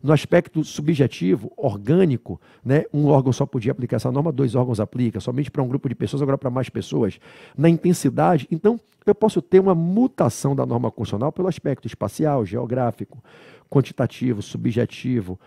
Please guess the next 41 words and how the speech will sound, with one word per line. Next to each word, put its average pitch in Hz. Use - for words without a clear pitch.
orgânico, 117
temporal. 123
Não 139
importa, 135
o -
que -
importa -
é 135
que -
em 127
algum 120
aspecto 143
essa 139
norma 131
mudou. 113
Pra -
quem 135
se 123
aplica, 117
em 104
que -
espaço -
se -
aplica, 113
em -
que 127
intensidade 117
se 104
aplica, 113
por -
quanto 139
tempo 135
se -
aplica, 110
qual 139
órgão 135
aplica, 113
né? 135
A 151
norma 151
mudou. 104